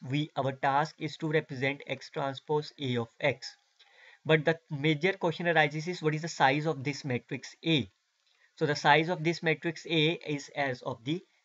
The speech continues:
dimension. For example, and this is the rule where you can, how you can find the value of the A, capital A's, because A is the matrix,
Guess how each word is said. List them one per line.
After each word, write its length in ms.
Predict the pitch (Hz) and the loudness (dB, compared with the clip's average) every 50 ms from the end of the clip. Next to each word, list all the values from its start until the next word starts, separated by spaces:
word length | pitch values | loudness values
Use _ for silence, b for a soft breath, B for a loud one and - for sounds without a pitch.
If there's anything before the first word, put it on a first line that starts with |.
| _ _ 131 | _ _ -4
dimension. 480 | 127 131 127 120 123 113 - - 104 90 92 _ _ _ _ _ _ _ _ | 0 0 2 2 0 -2 -4 -10 -12 -14 -14 _ _ _ _ _ _ _ _
For 160 | - - 160 | -2 -2 -2
example, 520 | 139 139 156 175 170 156 - 135 123 147 214 - _ _ _ _ _ _ _ _ _ _ _ _ | 0 0 0 0 0 2 0 -2 -2 -2 -4 -10 _ _ _ _ _ _ _ _ _ _ _ _
and 200 | 160 160 156 151 - | 4 4 4 4 0
this 260 | 147 143 180 180 202 | 2 2 2 2 2
is 80 | 196 | 2
the 140 | 180 190 185 | 4 4 4
rule 240 | 170 170 160 156 175 | 6 4 2 2 2
where 200 | 165 151 156 156 | 2 4 4 4
you 120 | 151 156 | 2 0
can, 120 | 156 175 165 | -2 -2 -2
how 200 | - 147 143 147 | 2 2 2 4
you 120 | 151 156 | 4 2
can 180 | 156 165 160 156 | 0 -2 -2 -2
find 280 | - 165 151 147 143 | 0 2 2 2 2
the 80 | 131 151 | 0 2
value 260 | 143 135 131 135 139 | 2 2 2 2 0
of 60 | 151 147 147 | -2 -2 -4
the 180 | 151 151 - - | -6 -6 -4 -2
A, 200 | 156 151 147 143 | 0 0 0 0
capital 400 | - - 143 - - - 156 151 | 0 -2 -2 -2 -2 -8 -8 -4
A's, 380 | - 160 156 151 165 226 - - _ | 0 0 2 2 2 0 -4 -10 _
because 340 | 151 127 - 139 135 131 - - _ _ | -8 -6 -4 -4 -4 -6 -12 -20 _ _
A 160 | - 147 147 | -2 0 2
is 80 | 151 147 | 2 2
the 80 | 151 160 | 2 2
matrix, 480 | 156 151 143 - - 202 220 - - | 0 0 0 0 -2 -2 -2 -2 -14